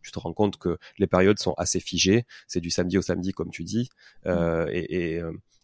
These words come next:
Speaker 1: euh, typiquement, c'est ce que, c'est ce que font, euh, ce que font la plupart des, euh, euh, des gîtes ou des chambres d'hôtes aussi, des fois, euh, sur des, merde, quand tu veux louer un bungalow, quand tu veux louer des choses comme ça,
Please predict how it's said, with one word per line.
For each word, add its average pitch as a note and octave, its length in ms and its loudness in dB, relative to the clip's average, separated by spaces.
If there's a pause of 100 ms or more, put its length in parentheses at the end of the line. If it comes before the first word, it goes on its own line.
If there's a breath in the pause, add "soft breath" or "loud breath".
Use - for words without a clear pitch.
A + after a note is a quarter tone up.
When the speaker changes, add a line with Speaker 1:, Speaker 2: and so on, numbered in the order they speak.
(120)
Speaker 1:
euh, G#1+ 140 -10
typiquement, - 460 0
c'est E2+ 200 -2
ce - 100 -4
que, E2 140 -6
c'est - 180 -6
ce - 140 -4
que - 80 -4
font, F#2 360 0
euh, E2 440 -2
ce - 100 -6
que E2+ 100 -8
font F#2+ 160 0
la F2 100 2
plupart F#2 340 2
des, E2+ 220 0
euh, E2 160 -2 (680 loud breath)
euh, - 300 -6
des F#2 120 -2
gîtes F#2+ 520 -2
ou - 80 -8
des F2+ 100 -4
chambres F2 380 -2
d'hôtes G2 240 0
aussi, F#2 200 -4
des F2+ 120 2
fois, A#2+ 320 6 (320 loud breath)
euh, E2+ 680 0
sur F2+ 480 -2
des, E2+ 460 -4 (500)
merde, E2+ 220 0
quand F2+ 80 0
tu G2 140 -4
veux F#2+ 60 6
louer F2+ 160 2
un - 20 0
bungalow, G2 420 4
quand F2+ 140 -2
tu E2 140 -10
veux E2+ 60 -4
louer F2 160 0
des F2 60 -4
choses F2+ 200 -4
comme F2+ 120 -6
ça, G#2+ 220 -2